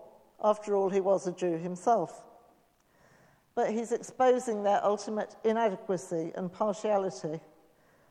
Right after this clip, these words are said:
and proposing what Paul might call a more excellent way. Take, for instance, an eye for an eye and a tooth for a tooth. <clears throat> In its original context, it was not so much a statutory sen-,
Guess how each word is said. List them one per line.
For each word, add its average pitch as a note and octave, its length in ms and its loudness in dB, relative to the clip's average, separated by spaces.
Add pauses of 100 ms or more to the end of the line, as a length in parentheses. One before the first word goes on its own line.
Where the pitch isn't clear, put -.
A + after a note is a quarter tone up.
(120)
and G3+ 140 -2
proposing A3 600 2
what G3 220 0
Paul A#3 240 2
might G3 280 0
call F3+ 420 0 (320)
a F#3+ 80 -2
more G3 400 2
excellent E3+ 680 -4
way. E3 340 -2 (1700)
Take, D4+ 180 2
for D4 140 0
instance, A#3 580 -2
an G#3 120 0
eye G3+ 320 4
for G#3 200 -2
an G3 80 -2
eye F3+ 380 0 (220)
and G3+ 160 -6
a A3 60 -2
tooth - 360 -6
for F#3 140 -6
a F#3+ 40 -6
tooth. F#3+ 520 -4 (380)
<clears throat> - 360 -20
In C#4 320 2 (1700)
its C#4+ 320 0
original A#3 440 0
context, - 760 -2
it G#3 100 0
was F#3 160 -4
not A#3 220 0
so G#3 180 0
much F#3+ 240 -4
a F#3 80 -6
statutory F3 760 -6
sen-, A3 320 -4